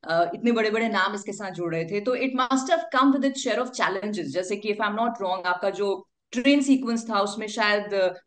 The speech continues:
अजय देवगन को, अ, चोट भी लगी थी और बहुत टाइम उस सीक्वेंस को शूट करने में लगा था।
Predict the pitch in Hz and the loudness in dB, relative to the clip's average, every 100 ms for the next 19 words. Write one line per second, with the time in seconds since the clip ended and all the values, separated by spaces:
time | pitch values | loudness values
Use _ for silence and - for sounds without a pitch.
0 | - 202 208 208 190 214 202 202 196 - | -4 -2 0 0 0 -2 0 0 2 0
1 | 190 240 247 220 233 220 208 208 202 208 | -2 0 0 2 2 2 -2 -6 -6 -4
2 | 208 208 - 196 185 185 - 196 226 196 | -4 -4 -2 0 0 -4 -6 -6 -2 -2
3 | 208 269 269 269 - 254 240 233 - 233 | 4 8 8 6 -2 -4 -2 -4 -4 -6
4 | 233 - 208 208 202 190 196 196 190 | -6 -6 -6 -4 -4 -4 -6 -10 -20